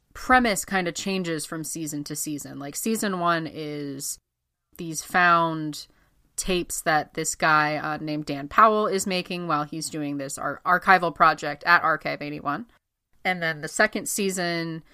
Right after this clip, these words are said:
dives into more of, like, well, what was really behind all this creepy stuff that we saw in the first season, where they go to this weird kind of other world. It plays with magic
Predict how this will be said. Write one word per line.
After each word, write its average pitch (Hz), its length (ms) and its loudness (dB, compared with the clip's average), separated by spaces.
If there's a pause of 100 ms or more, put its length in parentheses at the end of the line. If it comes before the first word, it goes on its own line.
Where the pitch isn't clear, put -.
(240)
dives 175 360 4
into 170 280 -6
more 170 200 -2
of, 160 160 -6
like, 147 280 -4
well, 170 220 -2
what 175 220 2
was 170 200 -10
really 170 220 -4
behind 156 480 -6
all 147 140 0
this - 160 -12
creepy 156 340 -10
stuff 160 400 -4
that 160 160 -8
we 135 420 -12 (300)
saw 160 380 0
in 151 100 -8
the 147 80 -10
first 180 340 -2
season, 170 440 -6
where 156 80 -4
they 151 120 -6
go 151 200 -4
to 147 80 -10
this 147 180 -10
weird 151 360 -8
kind 156 280 -8
of 135 100 -12
other 143 300 -6
world. 262 540 -6 (600)
It 202 160 -2
plays 262 480 0
with 233 160 -2
magic 208 560 0